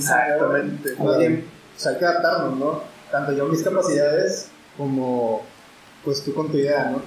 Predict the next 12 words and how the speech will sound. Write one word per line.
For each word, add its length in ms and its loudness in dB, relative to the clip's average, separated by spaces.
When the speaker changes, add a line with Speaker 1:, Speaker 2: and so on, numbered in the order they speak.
Speaker 1:
Que, 220 0
que 180 2
eso 180 2
luego 360 2
es, 300 -4
eso 340 2
que 60 -2
dices, 360 0
güey, 380 0
creo, 220 2
siento 400 0
que 400 2